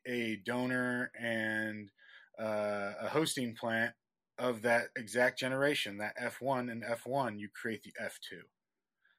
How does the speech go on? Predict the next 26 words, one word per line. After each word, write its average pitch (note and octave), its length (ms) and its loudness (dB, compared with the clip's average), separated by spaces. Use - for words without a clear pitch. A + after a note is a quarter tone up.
So A2 280 -2
if A2+ 140 -2
you A2+ 80 -6
feminize, D3+ 840 4
still B2+ 360 4
an A#2+ 100 2
F A2 240 -2
two. F2 280 -10
Um, G#2 540 -4
if A#2 140 -6
it A#2 60 -2
goes B2 300 4
to B2 80 -4
the G#2 60 -2
same A2+ 320 2
plant. B2 360 0
Now, C3 220 6
if A2 140 -4
you A#2+ 60 -6
feminize C#3+ 640 2
a A#2+ 60 -6
plant C3 360 -4
to D3 200 -2
its - 180 -6
exact A2+ 540 0
self, - 580 -2